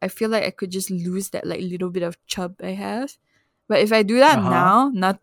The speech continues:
Speaker 1: nothing happens, Isaac. And I feel like it's age. My, <laughs> my age have
Speaker 2: What?
Speaker 1: caught up to me. And if I don't just, like,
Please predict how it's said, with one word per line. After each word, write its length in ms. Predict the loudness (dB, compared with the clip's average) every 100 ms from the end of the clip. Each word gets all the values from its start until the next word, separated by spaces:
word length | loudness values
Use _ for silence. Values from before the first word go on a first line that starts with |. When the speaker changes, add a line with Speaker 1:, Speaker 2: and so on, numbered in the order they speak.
| -2
Speaker 1:
nothing 560 | 0 2 -2 -4 -8
happens, 520 | -6 -6 -8 -12 -12 -12
Isaac. 500 | -12 -10 -10 -12 -16 -20 -8
And 100 | -4
I 60 | 0
feel 240 | 4 6
like 320 | 6 2 -4 _ _ _ _ _ _ _
it's 160 | -6 -4
age. 460 | -4 -4 -6 -14 -20 _ _ _ _ _ _ _ _ _ _ _
My, 240 | 4 6 6 4 -4 -14
<laughs> 260 | -16 -16 -4
my 300 | 4 4 6
age 320 | 4 2 4
have 220 | 2 2
Speaker 2:
What? 120 | 4
Speaker 1:
caught 180 | 4 4
up 200 | 0 -2
to 140 | -6
me. 320 | -4 -4 -4 -6 -16 -20 -12
And 180 | -4 0
if 180 | 2 2
I 200 | 2 2
don't 800 | 0 -4 6 8 6 -2 -6 -4
just, 220 | -6 -4
like, 300 | -2 -2